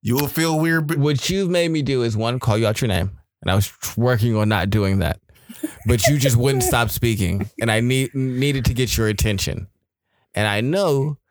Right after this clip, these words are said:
Speaker 2: I said, "Stop, mm, excuse, wait, just, mm, wait."
Speaker 1: Keep
Speaker 2: mm.
Speaker 1: talking over me.
Speaker 2: And you just kept going off. I said the B word,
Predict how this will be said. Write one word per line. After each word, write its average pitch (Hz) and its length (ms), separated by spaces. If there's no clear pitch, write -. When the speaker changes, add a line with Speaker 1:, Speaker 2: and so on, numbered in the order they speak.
Speaker 2:
I - 20
said, 110 160
"Stop, 104 320
mm, 90 140
excuse, 113 320
wait, 98 240
just, 98 300
mm, 98 220
wait." 95 340
Speaker 1:
Keep 98 100
Speaker 2:
mm. 101 100
Speaker 1:
talking 85 240
over 78 120
me. 92 80
Speaker 2:
And 117 120
you 117 100
just 110 300
kept 135 300
going 127 260
off. 104 240
I - 40
said 110 160
the 131 80
B 190 160
word, 139 260